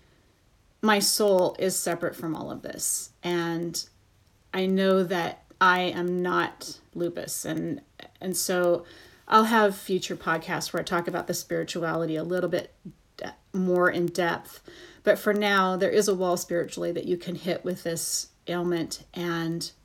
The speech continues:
the biggest part of that is recognizing that whatever faith you have or whatever es-, essential values that you have regarding your soul or your spirit, even if you,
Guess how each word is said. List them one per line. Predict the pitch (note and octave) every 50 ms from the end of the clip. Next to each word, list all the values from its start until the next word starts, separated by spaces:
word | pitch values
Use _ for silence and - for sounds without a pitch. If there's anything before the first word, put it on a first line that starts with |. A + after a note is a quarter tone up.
| _ _ _ _ _ _ - _ _ _ _ _ _ _ _ _ _ _ _ _ _ _ _ _ _ _ -
the | A3
biggest | F#3+ - A3+ G#3+ G#3 G#3 G3+ -
part | - - G3+ F#3 F#3
of | F3+
that | F#3 F3 -
is | - F#3 E3+ -
recognizing | F#3 F3 F3 F3+ E3 F3+ F3 E3+ E3+ E3+ E3 E3 E3 E3+ E3+ E3+ E3
that | F3 E3 E3 E3 D#3+ - - - _ _ _ _ _ _ _ _ _ _ _ _ _ _ _ _ -
whatever | - G#3 G#3+ B3 A3+ A3+ A3+
faith | A3+ - A3 G3 G3 G3 -
you | F#3+ F#3
have | D#3 F3 F3 E3+ E3 E3
or | E3+
whatever | E3 F3 F3 F#3 F#3 F3 F#3+ F#3 F3+ F3+ E3+ - - _ _ _ _ _ _ _ _ _ _ _ _ -
es-, | D3+ - - - - - - - - - - - - - - - - - - - -
essential | - - - G#3+ G3 F#3+ F#3+ - G3 F#3+ F3 F3 F3 E3 D#3 - - _ _ _ _ - - G#3 - _ _ _ _ _ _ _ _ _ _ _
values | - - - G3+ G#3 G3 G3 G3 F#3+ F#3 F#3 F3
that | - E3+
you | E3+ G3
have | F#3 D#3+ F3+ F3+ F3 E3+
regarding | F3 E3+ F#3 F3 F3+ F3 F3 E3+ E3+
your | E3+ E3+
soul | E3+ - - F#3 F3 F3 E3+
or | F3 E3+
your | D#3+ E3
spirit, | E3 - - - E3+ E3+ E3+ E3+ E3+ -
even | E3+ F3 F3 F3
if | F3 F3 -
you, | F3 D#3